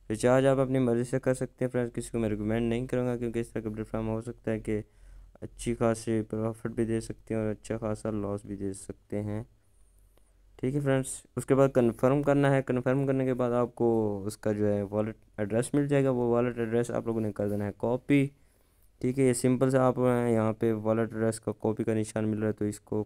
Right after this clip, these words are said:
करेंगे कॉपी। कॉपी करने के बाद आपने अपने वॉलेट में चले जाना है। वॉलेट में जाने के बाद उसके अमाउंट लिख देनी है। जैसे अमाउंट आपकी कन्फर्म होगी यहाँ से, ए,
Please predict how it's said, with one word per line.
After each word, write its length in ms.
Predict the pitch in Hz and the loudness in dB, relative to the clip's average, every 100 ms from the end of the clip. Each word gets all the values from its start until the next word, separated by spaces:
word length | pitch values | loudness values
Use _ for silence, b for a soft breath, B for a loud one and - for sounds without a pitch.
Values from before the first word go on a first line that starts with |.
| - | -4
करेंगे 380 | 107 107 104 104 | -4 -2 -2 -4
कॉपी। 360 | - 107 104 | -4 -6 -4
कॉपी 280 | 107 107 113 | -4 -2 -2
करने 220 | 113 117 | -2 -2
के 100 | 117 | 0
बाद 240 | 120 120 120 | 0 2 0
आपने 120 | 120 | -2
अपने 160 | 120 117 | -2 0
वॉलेट 360 | 107 107 117 | 2 0 -2
में 120 | 131 127 | -4 -2
चले 240 | 123 123 | 0 0
जाना 240 | 120 120 | 0 -2
है। 80 | 120 | -2
वॉलेट 220 | 113 113 117 | 0 -2 -2
में 100 | 113 | -2
जाने 200 | 113 110 | -4 -4
के 100 | 110 | -2
बाद 180 | 110 110 | -2 -2
उसके 320 | 110 - 110 107 _ _ _ _ _ _ | -6 -6 -6 -6 _ _ _ _ _ _
अमाउंट 400 | - 113 113 131 | 0 2 4 4
लिख 140 | 135 131 | 4 2
देनी 260 | 131 127 | 2 4
है। 60 | 123 | 4
जैसे 340 | 120 127 139 | 2 2 2
अमाउंट 280 | 135 135 131 | 4 4 4
आपकी 260 | 131 123 131 | 4 4 2
कन्फर्म 540 | - 117 110 120 131 | 2 0 0 2 2
होगी 360 | 127 127 131 127 | 4 2 4 2
यहाँ 200 | 123 117 | 2 2
से, 280 | 117 113 120 - _ _ _ _ _ _ _ _ _ _ _ _ _ _ _ _ _ _ _ - | 0 -4 -4 -10 _ _ _ _ _ _ _ _ _ _ _ _ _ _ _ _ _ _ _ 0
ए, 260 | 110 110 | 2 2